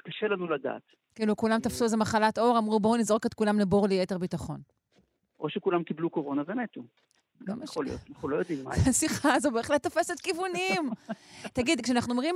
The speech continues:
Speaker 2: אה, טקסים, אה, ופולחניות, גם בהקשר, אה, של מה שאמרת קודם על האפשרות לקניבליזם, האפש-,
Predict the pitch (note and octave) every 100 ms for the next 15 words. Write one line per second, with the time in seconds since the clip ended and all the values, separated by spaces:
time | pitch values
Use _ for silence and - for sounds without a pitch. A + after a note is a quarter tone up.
0 | D#4+ B3+ - A#3+ - C4+ A#3+ G3+ F3+ E3+
1 | F#3 G3 G3 G3 G3 F#3 G3+ F#3+ A3+ G#3+
2 | A3+ G#3+ A3+ G#3+ F#3+ G3+ C4+ C#4 A#3+ -
3 | - A3 G#3+ G#3+ G#3 G3+ - G3+ F#3+ G3+
4 | G3+ G3+ F#3+ G3 F#3+ F#3+ G3+ F#3+ G3+ F#3+
5 | F#3+ F#3+ F#3 F3+ - G3 F3+ F#3 G3 F#3
6 | F3+ F#3+ F#3+ E3+ F3+ F3 D#3+ D#3+ D#3+ -